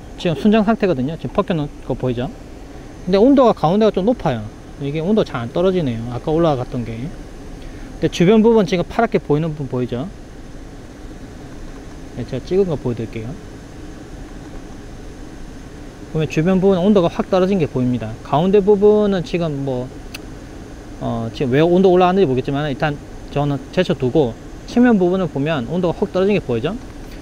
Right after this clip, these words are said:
그러니까 실제로 앉아보면 많이 시원합니다. 막 바람이 막 확 올라오는 게 느껴질 정도고요. 여기는 지니샵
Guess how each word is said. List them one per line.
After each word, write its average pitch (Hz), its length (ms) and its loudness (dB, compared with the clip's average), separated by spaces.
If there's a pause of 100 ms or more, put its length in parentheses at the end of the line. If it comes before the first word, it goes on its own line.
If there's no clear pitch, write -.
(120)
그러니까 170 120 2
실제로 254 320 4
앉아보면 202 680 6
많이 185 240 4
시원합니다. 196 540 0 (200)
막 131 160 -8
바람이 151 320 0
막 - 340 -8 (100)
확 - 80 -4
올라오는 170 320 4
게 139 120 -2
느껴질 139 340 0
정도고요. 131 580 -2 (1800)
여기는 175 260 6
지니샵 165 480 4